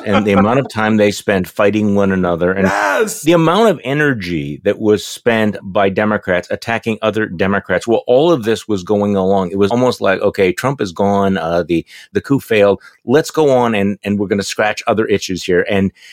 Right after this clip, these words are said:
Speaker 1: and they really squandered two years. I mean, maybe they'll get it back at some point, you know, but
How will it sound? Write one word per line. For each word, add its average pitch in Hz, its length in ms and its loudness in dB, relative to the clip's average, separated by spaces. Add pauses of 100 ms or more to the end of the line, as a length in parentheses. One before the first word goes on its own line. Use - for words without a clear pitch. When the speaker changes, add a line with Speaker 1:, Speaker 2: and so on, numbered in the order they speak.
(220)
Speaker 1:
and 139 100 2
they 170 120 4
really 208 400 2
squandered 131 720 -4
two 151 220 -2
years. 123 360 2
I 107 60 -2
mean, 123 180 0
maybe 139 200 2
they'll 143 160 0
get 117 180 -2
it 101 120 -16
back 98 380 -4
at - 160 -16
some 104 420 -4
point, 92 640 0
you 90 80 -4
know, 87 160 0
but 90 220 0